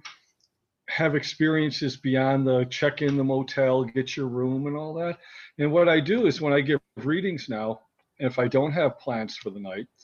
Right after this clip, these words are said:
I'll mention that story. And then I'll say, "Hey, if anyone's got a spare couch, I'll trade a few books for a place to stay." And it's amazing the response I get from that. Often there's choices to make, <laughs> okay, because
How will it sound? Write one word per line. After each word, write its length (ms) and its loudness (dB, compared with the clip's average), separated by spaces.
I'll 140 4
mention 420 2
that 220 0
story. 540 -2
And 100 -6
then 80 -4
I'll 140 -2
say, 240 -2
"Hey, 260 0
if 160 -16
anyone's 400 -2
got 160 0
a 60 -6
spare 320 -4
couch, 420 -4
I'll 80 -6
trade 300 -6
a 20 -8
few 220 -8
books 260 -8
for 140 -8
a 40 -8
place 300 -10
to 100 -20
stay." 360 -6
And 340 0
it's 220 -4
amazing 680 2
the 80 -6
response 560 -4
I 100 -4
get 200 -6
from 220 -12
that. 200 -12
Often 600 2
there's 240 -2
choices 540 -2
to 100 -12
make, 400 -6
<laughs> 60 -6
okay, 400 0
because 440 -4